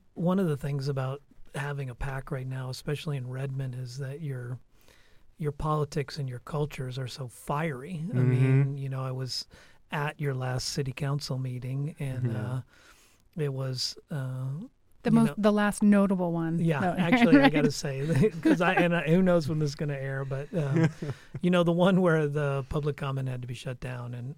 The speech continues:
Speaker 1: and,
Speaker 2: Yeah.
Speaker 1: uh, very emotional, you know, um, very charged with a lot of commentary on not wanting, um, not wanting certain, the town to,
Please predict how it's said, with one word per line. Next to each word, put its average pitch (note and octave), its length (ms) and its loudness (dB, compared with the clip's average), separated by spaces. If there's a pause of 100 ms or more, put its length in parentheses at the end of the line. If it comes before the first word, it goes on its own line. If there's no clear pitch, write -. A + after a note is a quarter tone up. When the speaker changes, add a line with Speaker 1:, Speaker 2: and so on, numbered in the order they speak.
(100)
Speaker 1:
and, B2 80 -2
Speaker 2:
Yeah. A2+ 180 0
Speaker 1:
uh, A#2+ 280 -6 (800)
very E3+ 260 2
emotional, E3 760 0
you D3+ 160 -2
know, D3 380 -4 (240)
um, C3 560 -8 (240)
very D3 220 -6
charged C#3+ 420 -6
with C#3 120 -4
a C3 40 -6
lot C3 220 -6
of C3+ 80 -10
commentary C#3 720 -6
on C3 500 -6
not C3 340 -8
wanting, C3+ 680 -6 (600)
um, B2+ 600 -6 (600)
not D3 220 -4
wanting C#3 400 -4
certain, C#3 640 -6 (800)
the D3 100 -4
town C#3+ 340 -2
to, B2+ 100 -6